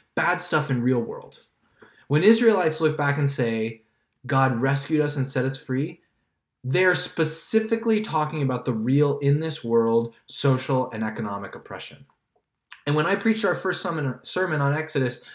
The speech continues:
months ago, I said, "God cares about real injustice on this earth." And he does. God knows the cries and the agonies of his people. God hears and feels their cries for help.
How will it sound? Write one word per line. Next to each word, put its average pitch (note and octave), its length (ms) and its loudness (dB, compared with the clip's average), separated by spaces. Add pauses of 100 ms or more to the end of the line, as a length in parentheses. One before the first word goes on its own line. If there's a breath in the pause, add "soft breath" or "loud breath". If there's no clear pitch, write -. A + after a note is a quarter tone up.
(120)
months E3+ 400 4
ago, A#2+ 240 -2
I C#3+ 160 0
said, G#2 480 -4 (640 soft breath)
"God E3 580 2
cares F#2+ 560 -6
about F#2 400 -10
real C3 300 2
injustice G#2+ 440 -8
on G2 180 -14
this F#2 200 -14
earth." - 320 -20 (800 soft breath)
And A#2 200 -4
he D#3 520 -4
does. - 560 -8 (520)
God D#3 460 0
knows B2+ 920 0 (240 loud breath)
the C3 80 0
cries C#3+ 560 4
and C3+ 100 4
the A#2 120 0
agonies A2+ 480 -4
of G#2 100 -8
his G#2 100 -16
people. - 540 -18 (320 loud breath)
God B2 240 2
hears D#3+ 380 -2
and B2 260 -6
feels C3+ 1080 -4 (280)
their B2+ 160 -2
cries A2+ 400 -4
for G2+ 140 -12
help. - 320 -16